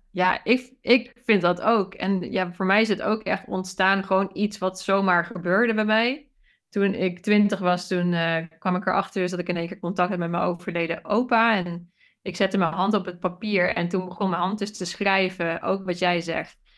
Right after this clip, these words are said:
Maar echt dat ik dacht van, ja, dit doe ik echt niet zelf. En ik zei, iemand zei in één keer hallo tegen mij en ik kon allemaal vragen stellen.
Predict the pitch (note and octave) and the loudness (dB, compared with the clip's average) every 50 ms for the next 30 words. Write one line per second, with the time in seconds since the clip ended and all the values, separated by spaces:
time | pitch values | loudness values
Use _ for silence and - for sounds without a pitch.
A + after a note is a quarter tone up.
0 | _ _ _ _ - F3 F3 F3 - - - D#3+ F#3+ - F#3+ F3+ F3+ F3 F3 F3 | _ _ _ _ -2 0 2 2 0 0 0 -2 -2 0 0 0 2 2 2 0
1 | F3 - - E3+ E3 D#3 D#3+ E3 D#3+ D#3+ D#3+ E3 F3+ F3+ - - B3 C4 - A3 | 0 -2 -6 -6 -4 -4 -2 -2 -2 -2 -2 -4 -4 -4 -2 -4 -4 -2 -4 -6
2 | E3+ F3 - B3+ C4 C4+ A#3 F#3+ F3 F3+ - - - F#3+ F3+ F3+ F3+ - F#3+ F3+ | -4 -4 -4 -2 0 2 2 2 0 -2 -6 -8 -6 -4 -4 -4 -2 0 2 2
3 | F3 F3 E3+ E3+ E3+ - - - F3+ F3+ F#3 F3 E3+ E3+ - F3 E3+ E3+ E3+ E3+ | 2 2 0 -2 -2 -4 -6 -6 -4 -2 -2 -2 -2 -2 -2 -2 -2 -2 -4 -4
4 | E3+ E3+ F3 E3 E3 E3 D#3+ E3+ F3+ G3+ A3+ - G#3+ F#3+ G3 G3 G3+ A3 G#3 G3 | -4 -4 -2 0 0 0 0 0 0 0 0 0 0 0 0 -2 -2 -2 0 0
5 | F#3+ F#3+ F#3+ F#3+ F#3 D#3+ D#3 E3 D#3 - F3 F3 F3+ - E3 F3+ G3 F#3+ A#3 A3+ | 0 0 0 -2 -2 -4 -4 -6 -8 -6 -4 -2 -2 -2 -2 -2 -2 0 0 2
6 | A3 A3+ A3 A3 - - - - G3+ G3 F#3+ F#3 F3+ F3+ G3+ - - | 2 2 0 -2 -8 -10 -4 0 0 2 2 4 2 2 0 -2 -6